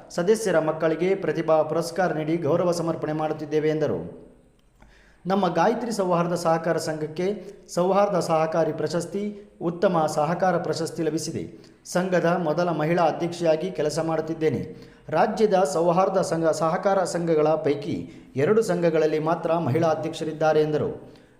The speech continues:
ರಜತ ಮಹೋತ್ಸವ ನೆನಪಿಗಾಗಿ ಹಲವು ವಿನೂತನ ಯೋಜನೆಗಳನ್ನು ರೂಪಿಸಲಿದ್ದೇವೆ.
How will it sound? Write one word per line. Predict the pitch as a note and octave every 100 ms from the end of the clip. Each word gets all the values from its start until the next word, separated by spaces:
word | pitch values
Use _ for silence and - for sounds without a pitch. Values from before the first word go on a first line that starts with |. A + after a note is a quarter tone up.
| -
ರಜತ | C3 D#3+ E3
ಮಹೋತ್ಸವ | D3+ D#3+ E3 E3
ನೆನಪಿಗಾಗಿ | D#3 C4+ D#3+ E3 D#3 D#3 G3
ಹಲವು | E3+ D3 D3+ D3+
ವಿನೂತನ | - E3+ G#3 F#3 E3
ಯೋಜನೆಗಳನ್ನು | D3 D#3+ F3 E3+ D#3+ D3+ D3+
ರೂಪಿಸಲಿದ್ದೇವೆ. | D#3 D#3 D#3+ D#3+ D3+ D#3 C#3 - - -